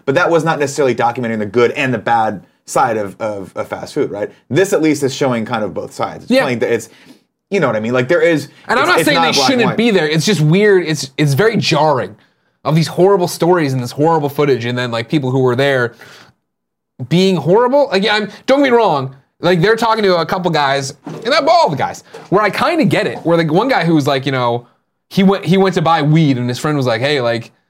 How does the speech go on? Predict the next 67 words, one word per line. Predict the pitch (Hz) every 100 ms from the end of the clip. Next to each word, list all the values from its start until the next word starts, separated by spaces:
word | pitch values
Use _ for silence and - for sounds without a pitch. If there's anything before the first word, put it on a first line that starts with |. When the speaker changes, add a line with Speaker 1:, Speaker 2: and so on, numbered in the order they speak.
| _ _ _ -
Speaker 2:
they're | 143
making | 165 151 208 160
a |
bunch | 147 135
of, | 123 117 -
they're | 131
making | 156 185 147
a |
bunch | 139
of | 123
sack | 151 135
lunches. | 131 139 131 113
Like, | 107 107
we're, | 120 120
they're | 120
gonna | 131 139
be | 120
on | 113
lockdown | 117 135 101 98
soon." | 104 110 104
He's | 104
like, | 104
"Well, | 113
give | 123
me | 110
two | 160
bags | 117 101
of | 107
weed | 110 98
then, | 104
so | 107
I | 104 113
can | 110
be | 113
fine." | 127 110 120
You |
know | 113 147
what |
I |
mean? | 147 151
Like, | 143 - -
he, | - 202 -
maybe | 151 190
he's | 190 190
a |
murderer | 185 185 175
too, | 170
and | 160
I | 147
don't | 156
know. | 190 - -
But | 170
he | 165 165
talks | 175 190 202 -
in | - 151
a | 156
way | 165 190
of, | 147
like, | 135 131 - _ _ _ _
if | 165 170
I'm | 190 233
in | 254
that | 247
situation, | 247 220 165 139 131 135
I'm | 170 202 202
in | 185
jail. | 156 139 104 113